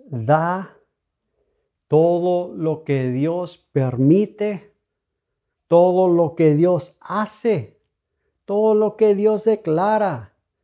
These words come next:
sirve su propósito para tomar toda la atención del corazón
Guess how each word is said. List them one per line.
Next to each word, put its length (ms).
sirve 680
su 280
propósito 960
para 300
tomar 460
toda 240
la 100
atención 500
del 140
corazón 720